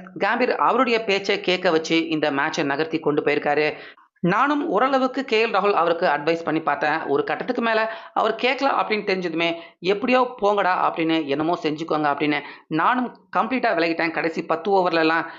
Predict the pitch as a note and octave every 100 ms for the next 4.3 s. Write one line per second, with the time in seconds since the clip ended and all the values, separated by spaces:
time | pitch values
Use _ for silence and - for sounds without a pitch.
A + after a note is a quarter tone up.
0 | - - C4 B3+ G#3+ G3+ E3+ E3 D#3+ E3+
1 | E3+ F3 G3 E3+ - - E3 - D3+ D#3
2 | D#3 D3 - - - G3+ B3+ C4 B3 E3
3 | E3 F3 F3 D#3+ D#3 D#3+ C#3 D3+ F3+ F3+
4 | E3+ E3+